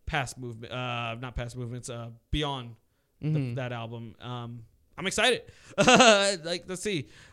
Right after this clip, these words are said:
Speaker 1: Uh, Day to Remember.
Speaker 2: Definitely need some
Speaker 1: You
Speaker 2: Day to
Speaker 1: guys are
Speaker 2: Remember.
Speaker 1: dropping. <laughs> You guys were supposed to drop November
Speaker 2: No
Speaker 1: fifteenth, and they pushed it
Speaker 2: kidding.
Speaker 1: back.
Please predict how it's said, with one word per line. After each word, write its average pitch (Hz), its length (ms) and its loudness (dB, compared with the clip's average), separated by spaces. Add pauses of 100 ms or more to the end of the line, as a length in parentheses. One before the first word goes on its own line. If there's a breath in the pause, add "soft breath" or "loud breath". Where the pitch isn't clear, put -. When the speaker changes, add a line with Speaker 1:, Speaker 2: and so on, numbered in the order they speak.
(120)
Speaker 1:
Uh, 180 440 6
Day 190 200 6
to 220 80 10
Remember. 220 400 4 (460)
Speaker 2:
Definitely 147 340 2
need 143 200 -2
some 117 120 -2
Speaker 1:
You 143 80 4
Speaker 2:
Day - 60 0
to - 40 2
Speaker 1:
guys 156 220 4
are 160 120 6
Speaker 2:
Remember. 156 120 2
Speaker 1:
dropping. 123 520 0
<laughs> - 20 -4
You 180 400 6
guys 160 200 0
were 147 80 -8
supposed 156 220 -4
to 147 60 -12
drop 143 200 -2
November 139 200 2
Speaker 2:
No 170 220 8
Speaker 1:
fifteenth, 165 440 4
and - 20 0
they 160 200 0
pushed 127 180 2
it 104 40 -8
Speaker 2:
kidding. 104 160 -10
Speaker 1:
back. 131 340 -4